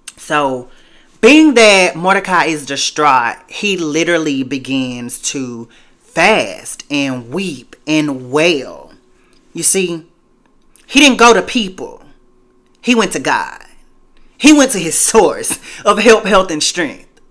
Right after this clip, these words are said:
Hmm, check it. So then Esther's servants began to notice that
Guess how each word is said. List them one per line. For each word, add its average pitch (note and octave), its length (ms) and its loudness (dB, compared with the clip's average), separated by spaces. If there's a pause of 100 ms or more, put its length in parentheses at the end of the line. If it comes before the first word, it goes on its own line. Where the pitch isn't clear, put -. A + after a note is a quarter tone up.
(220)
Hmm, C#3+ 240 -4 (240)
check - 280 -6
it. - 140 -20 (1200)
So D4 240 2
then C#4+ 600 4 (1700)
Esther's A3 800 2 (140)
servants F#3 960 0 (1400)
began C4 540 4
to B3+ 140 4
notice C4 540 4
that G#3+ 600 4